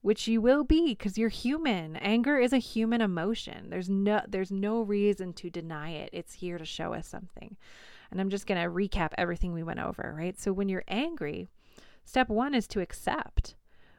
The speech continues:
Welcome to is where it is what it is. Slow down enough to sense the meaning inside of your anger. Step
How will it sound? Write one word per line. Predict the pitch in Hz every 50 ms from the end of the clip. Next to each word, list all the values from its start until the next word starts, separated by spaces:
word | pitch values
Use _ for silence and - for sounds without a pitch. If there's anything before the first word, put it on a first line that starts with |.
| _ - -
Welcome | 202 185 180 185 226 262 - - - 294 302 311 294 - - -
to | - - 226 226 - -
is | - 247 285 262 202 175 180 185 190 185
where | 165 180 180 185 202
it | 196 - -
is | - 220 226 226 208 190
what | 190 202 202
it | 202 196
is. | 220 240 220 - 220 233 - - - - - - - - - - - - _ -
Slow | - - - 202 196 214 233 262 269 254
down | 214 226 226 247 269 269 240 208
enough | 190 185 175 175 170 - -
to | - - 196
sense | - - - - 196 233 240 233 - - - - - -
the | - 196
meaning | 185 180 180 180 185 196 226 247 262 254 220 185 165 160 160 156 156 156 - - _ - -
inside | 180 175 - - - 185 214 233 214
of | 190 170
your | 170 165 - -
anger. | - 180 202 208 - - - - - - - - - - - _ _ _ _ - _ - - - - - _ _ -
Step | - - - 214 214 -